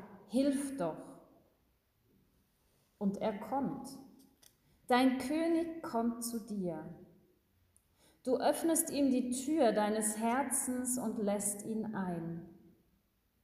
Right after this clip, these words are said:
Er, dein Helfer, zieht bei dir ein. Er nimmt deine Last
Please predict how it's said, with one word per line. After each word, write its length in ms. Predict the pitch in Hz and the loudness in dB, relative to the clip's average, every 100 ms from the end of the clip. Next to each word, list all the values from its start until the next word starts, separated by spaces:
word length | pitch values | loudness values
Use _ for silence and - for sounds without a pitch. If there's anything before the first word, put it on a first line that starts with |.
| _ - | _ 4
Er, 340 | 247 262 180 165 - - - | 6 6 4 -2 -10 -10 -2
dein 240 | 226 233 | 2 2
Helfer, 680 | - 247 277 269 214 190 - | 2 4 2 2 0 0 0
zieht 400 | - 254 254 - | -4 -4 -6 -4
bei 180 | 202 202 | -2 0
dir 360 | 214 220 214 | 0 -2 -2
ein. 460 | 196 185 170 170 185 - - - _ _ _ _ _ _ _ | -2 0 -2 -4 -8 -10 -20 -20 _ _ _ _ _ _ _
Er 180 | 220 240 | 0 4
nimmt 340 | 269 277 277 269 | 4 4 2 0
deine 400 | 226 226 220 202 | 2 2 2 2
Last 680 | 190 196 - - 202 - | 2 0 -2 -4 -6 -14